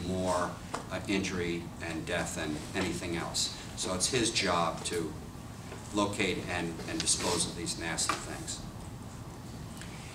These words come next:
Most foreign nations, including the Canadians, did not send <coughs> engineers. So that was fine. Our, our engineers were there.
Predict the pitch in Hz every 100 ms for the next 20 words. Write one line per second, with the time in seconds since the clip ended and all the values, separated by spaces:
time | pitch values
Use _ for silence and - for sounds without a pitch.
0 | - 110 120 147 - - 117 107 98 90
1 | 76 - - - - 110 101 135 120 110
2 | 95 - 104 101 92 82 - - - -
3 | - 127 113 110 107 117 117 - - 101
4 | - - - 110 98 92 104 95 82 71
5 | - - - - 101 92 87 - - -
6 | 101 107 147 - 135 101 101 131 - -
7 | 90 92 92 92 95 104 104 107 98 98
8 | - 101 92 95 95